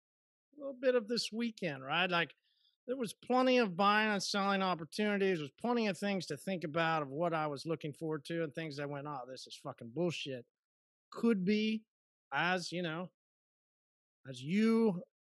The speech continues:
got to understand, I was enjoying one of the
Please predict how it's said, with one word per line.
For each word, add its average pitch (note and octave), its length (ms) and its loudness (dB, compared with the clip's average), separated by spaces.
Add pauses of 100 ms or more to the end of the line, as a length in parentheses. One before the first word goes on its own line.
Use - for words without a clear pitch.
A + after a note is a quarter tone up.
(200)
got E3 320 2
to F#3 280 0 (140)
understand, F3+ 800 -2 (240)
I D#3+ 240 0
was D#3+ 220 -4
enjoying D#3+ 540 -2
one D#3 100 -4
of C#3+ 100 -6
the C#3 160 -8